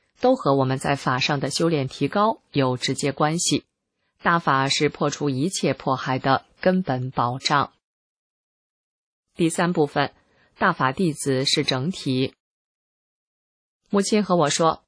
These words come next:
二审结束从法庭出来后，看到法院周围有很多同修在默默地为母亲同修发正念，几乎都是不认识的同修。没有通知同修们，怎么来了这么多人？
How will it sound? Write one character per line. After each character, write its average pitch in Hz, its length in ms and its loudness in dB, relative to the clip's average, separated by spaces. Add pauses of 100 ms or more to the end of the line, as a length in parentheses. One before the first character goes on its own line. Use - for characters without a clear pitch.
二 175 160 2
审 147 180 2
结 147 200 2
束 147 200 2
从 143 220 -2
法 135 140 0
庭 135 200 -6
出 147 140 0
来 135 160 2
后， 156 320 0 (240)
看 202 180 2
到 175 140 2
法 151 180 0
院 151 160 2
周 170 160 2
围 143 220 2
有 147 120 2
很 139 180 -4
多 143 120 0
同 135 240 -4
修 170 320 2
在 139 200 0
默 147 180 2
默 135 180 2
地 135 120 0
为 139 120 0
母 131 200 0
亲 139 200 -4
同 135 240 -6
修 143 240 2
发 151 180 2
正 143 240 0
念， 160 240 2 (380)
几 185 220 0
乎 185 340 0
都 139 140 2
是 139 180 2
不 135 140 -2
认 139 220 0
识 127 160 0
的 139 120 -2
同 135 240 -6
修。 143 260 2 (800)
没 170 140 2
有 151 120 4
通 147 180 -2
知 143 120 -2
同 139 220 -4
修 151 180 0
们， 156 220 2 (220)
怎 - 160 -4
么 139 60 2
来 131 180 0
了 143 120 0
这 185 140 0
么 135 100 0
多 135 180 0
人？ 135 300 0